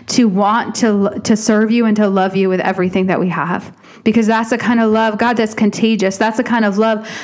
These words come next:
that other people can say, see and say is genuine. So God, I pray that you would turn our hearts to you. Turn our hearts to you.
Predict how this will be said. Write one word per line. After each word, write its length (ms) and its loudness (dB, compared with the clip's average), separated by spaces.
that 120 0
other 180 2
people 280 0
can 200 0
say, 420 -2
see 340 0
and 120 0
say 200 0
is 120 0
genuine. 560 0
So 140 0
God, 220 2
I 80 2
pray 220 0
that 100 0
you 120 2
would 140 0
turn 300 0
our 120 0
hearts 420 -2
to 120 -2
you. 320 -2
Turn 240 0
our 160 0
hearts 640 -2
to 120 -4
you. 360 -4